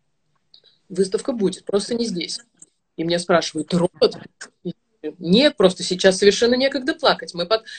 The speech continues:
потом одна, я, конечно, рыдала, но потом. В моменте ты просто собираешься и делаешь, потому что, ну, эмоции, они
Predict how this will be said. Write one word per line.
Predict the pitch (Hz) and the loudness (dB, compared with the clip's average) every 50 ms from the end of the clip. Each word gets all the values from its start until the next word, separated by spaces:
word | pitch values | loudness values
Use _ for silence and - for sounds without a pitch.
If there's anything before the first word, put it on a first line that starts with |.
| - _ | -6 _
потом | - 196 185 185 370 453 392 254 | 2 2 4 6 6 6 6 6
одна, | 196 180 208 208 | 4 2 2 2
я, | 190 185 196 208 | 4 2 2 2
конечно, | - 240 247 254 226 - - 202 190 | 2 2 4 4 2 2 0 -2 -2
рыдала, | 196 202 208 247 311 349 330 311 277 220 208 - - - - - | -2 -2 -2 0 0 0 0 0 -2 -4 -8 -10 -14 -16 -10 -4
но | 226 240 277 302 302 | -2 0 2 2 2
потом. | 294 262 254 - 208 180 - - _ _ _ _ _ _ _ - - - _ _ - | 2 0 0 0 0 -2 -2 -6 _ _ _ _ _ _ _ -20 -20 -20 _ _ -12
В | 170 165 | -6 -2
моменте | 202 226 233 240 277 320 349 320 - - 202 | 0 2 2 2 2 0 -2 -2 -2 -4 -4
ты | 185 - 208 196 | -4 -4 -6 -4
просто | - 220 214 208 - 185 | -2 -2 -2 -2 -4 -8
собираешься | - 220 190 220 247 269 294 285 - - 226 | -6 -2 0 2 2 2 2 0 -2 -6 -8
и | 208 | -6
делаешь, | 180 202 240 220 180 160 156 - - | -2 0 0 0 0 -2 -4 -8 -12
потому | - - - 170 175 185 | -12 -8 -6 -4 -4 -4
что, | 180 - - | -4 -4 -6
ну, | 185 214 233 220 202 | -4 -2 0 0 0
эмоции, | 196 208 220 208 208 - - 202 180 | 0 0 -2 -4 -4 -4 -4 -2 -2
они | 175 175 180 180 180 170 | -2 -2 -2 -2 -4 -4